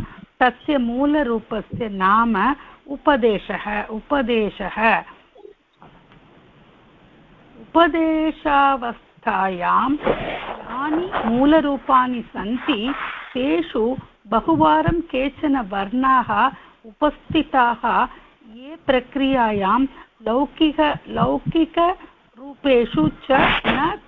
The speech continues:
तिष्ठन्ति। यथा गम् धातुः लटि, लटि गच्छति। उपदेशे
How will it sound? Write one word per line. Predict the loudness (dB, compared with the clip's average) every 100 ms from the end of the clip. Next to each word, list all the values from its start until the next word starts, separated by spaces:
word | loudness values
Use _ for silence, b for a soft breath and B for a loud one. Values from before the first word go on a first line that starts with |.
| -8
तिष्ठन्ति। | -8 -4 -2 -2 -4 -6 -4 -4 -10 _ _ _ _ _ _ _ _ _ _ _ _ _ _ -20 _ _ _ _ _ _ _ _ _ _ -20 -12
यथा | -12 -2 4 4 4 -4 -12 -16 -16 _ -2
गम् | 0 0 -2
धातुः | -4 -2 -4 -4 -10 -6 0 0 0 _ _ -8
लटि, | -8 -6 -6 -6 -10 -20 _
लटि | -8 -8 -2 -2 0 -6 -14 -20 -8
गच्छति। | -2 -2 0 -2 -2 -8 -8 -12 _ _ _ _ _ _ -20 _ _ _ _ -20 -18
उपदेशे | -6 -2 0 2 0 0 0 0